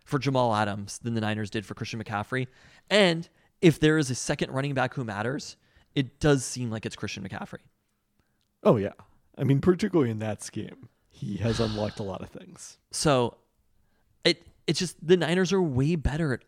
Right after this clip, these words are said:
Speaker 1: all of this shit than the Seahawks are. And that's why they're probably, I think they must be the favorite to win the Super Bowl right now.
Speaker 2: They are an enormous, I mean, not relative to the field, but relative to the second most team, they are an enormous favorite to win the Super Bowl right
Speaker 1: They
Speaker 2: now.
Speaker 1: look like the best team by far. Like, I can't,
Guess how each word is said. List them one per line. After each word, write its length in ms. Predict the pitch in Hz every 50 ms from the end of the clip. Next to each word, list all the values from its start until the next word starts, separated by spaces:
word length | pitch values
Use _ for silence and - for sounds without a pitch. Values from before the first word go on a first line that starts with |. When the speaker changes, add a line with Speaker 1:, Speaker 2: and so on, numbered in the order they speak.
| _ _ -
Speaker 1:
all 340 | 131 135 147 151 147 156 160
of 140 | 139 127
this 100 | 131 139
shit 280 | - - - 143 143 -
than 120 | - 113
the 60 | 104 104
Seahawks 380 | - - - 95 92 - - -
are. 180 | - - - - _ _ _ -
And 300 | - 165 160 147 135 120
that's 280 | - 131 143 156 - -
why 220 | 139 139 135 135
they're 300 | 131 120 127 127 127 123
probably, 480 | 113 - - - 123 127 139 - - 131
I 60 | 123
think 180 | - - 214 -
they 80 | 135
must 340 | 113 98 175 - - - -
be 80 | 113 -
the 100 | - 104
favorite 380 | - - 110 123 110 113 98 -
to 60 | -
win 100 | 110 107
the 60 | 107
Super 260 | 110 - 131 127 120
Bowl 220 | 104 - - - -
right 120 | - - -
now. 240 | - - - - - -
Speaker 2:
They 140 | - 120 123
are 120 | 135 131 113
an 140 | 104 101
enormous, 480 | 101 92 95 113 127 120 - - - - -
I 40 | 120
mean, 300 | 113 107 101 101 98 101
not 180 | 98 90 92 - _ _ _ _ _ -
relative 380 | - 117 104 92 - - -
to 80 | - -
the 100 | - -
field, 460 | - - 165 170 117 90 - - -
but 140 | - - - -
relative 640 | - 123 123 123 117 110 78 78 - - 117 101
to 100 | - -
the 120 | - 107
second 400 | - - - 117 - - - -
most 340 | - 107 101 98 - - -
team, 220 | - 135 127 107 92
they 100 | 98 98
are 80 | 92
an 180 | 87 92 92 - -
enormous 440 | 104 123 156 190 160 110 98 98 -
favorite 340 | - - - 185 - - -
to 100 | - 120
win 120 | - -
the 100 | - 117
Super 240 | - - - 113 117
Bowl 160 | - - -
right 100 | - 117
Speaker 1:
They 120 | 123 139 151
Speaker 2:
now. 100 | 143 131
Speaker 1:
look 240 | 131 156 190 - -
like 160 | 160 147 -
the 80 | - 139
best 240 | 131 147 151 - -
team 180 | 156 147 147
by 120 | 143 151 147
far. 360 | - - 151 170 170 151 - -
Like, 160 | 147 151 165
I 80 | 170
can't, 260 | 165 - - 196 202